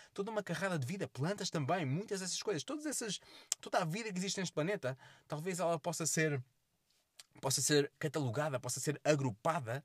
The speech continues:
e esses robôs possam levá-la nas suas naves espaciais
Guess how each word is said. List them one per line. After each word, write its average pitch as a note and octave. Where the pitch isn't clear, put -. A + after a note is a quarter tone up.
e B2
esses E3+
robôs D#3
possam C#3+
levá-la A2+
nas B2
suas C#3
naves C#3+
espaciais C#3